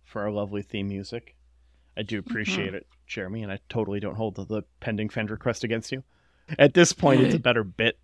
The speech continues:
Speaker 1: than anything else.
Speaker 2: Yeah.
Speaker 1: Thank you for that. You can find more of Jeremy's work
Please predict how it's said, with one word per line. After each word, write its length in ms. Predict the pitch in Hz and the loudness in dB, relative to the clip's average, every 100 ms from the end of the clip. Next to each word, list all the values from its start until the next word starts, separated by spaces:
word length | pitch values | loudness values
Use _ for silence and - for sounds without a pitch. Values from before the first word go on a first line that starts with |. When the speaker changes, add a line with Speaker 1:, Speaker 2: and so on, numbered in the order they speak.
| _ | _
Speaker 1:
than 120 | - 95 | -8 -6
anything 360 | 104 113 101 | -6 -6 -6
else. 320 | 107 101 - - - - | -4 -6 -8 -20 -14 0
Speaker 2:
Yeah. 160 | 226 | 8
Speaker 1:
Thank 180 | 156 156 | 10 10
you 260 | 143 143 143 | 8 6 4
for 180 | - 127 | 0 6
that. 300 | 127 139 143 | 8 8 4
You 100 | 143 | 2
can 140 | 151 | 4
find 260 | 160 147 147 | 6 6 6
more 140 | 143 | 4
of 60 | 135 | 4
Jeremy's 340 | 143 135 120 | 2 2 0
work 320 | 123 139 - | -2 -2 -6